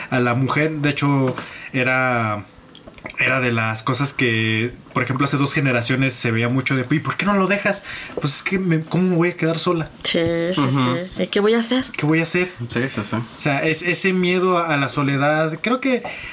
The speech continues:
Speaker 1: hay muchas personas que no están acostumbradas y no, no les gusta sentirse solas.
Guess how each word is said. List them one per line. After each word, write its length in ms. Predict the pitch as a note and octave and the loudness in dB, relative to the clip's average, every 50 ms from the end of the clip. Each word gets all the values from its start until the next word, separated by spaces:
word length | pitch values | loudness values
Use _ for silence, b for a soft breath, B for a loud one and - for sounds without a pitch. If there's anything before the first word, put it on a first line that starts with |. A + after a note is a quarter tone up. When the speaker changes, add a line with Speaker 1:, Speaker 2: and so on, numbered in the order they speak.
| B - | B -2
Speaker 1:
hay 120 | E3 F#3+ | 0 2
muchas 280 | A3 B3 A#3+ - A#3 A3 | 2 2 2 0 0 0
personas 440 | - G3 E3+ - G3 F#3+ A3+ A3 - | -2 -2 0 0 0 0 0 0 0
que 100 | - E3+ | 0 0
no 80 | E3 | 0
están 240 | F3+ F#3+ - A#3 A3 | 0 0 0 0 -2
acostumbradas 920 | A3 G#3 - F#3 E3+ - - E3 C#3+ C#3+ D3+ D3+ D#3 E3 F#3+ A3+ A3 - - | -2 -2 -2 -2 -4 -2 0 0 2 2 2 2 2 0 0 -2 -4 -6 -2
y 60 | - E3+ | 0 2
no, 440 | D3+ D#3 D#3+ E3 E3 E3+ E3+ F3+ | 2 2 2 2 2 2 2 2
no 140 | F3 D#3 E3 | 2 4 4
les 160 | F#3 F#3+ - - | 4 2 2 0
gusta 240 | - G#3+ G#3+ - G#3+ | 0 0 0 0 0
sentirse 460 | - D3+ C3+ C3 D3+ C#3 - - D3 | 0 0 0 0 0 0 0 0 -2
solas. 400 | - - C3 B2 D3+ F#3 F#3 | -2 0 -2 -2 -2 -4 -6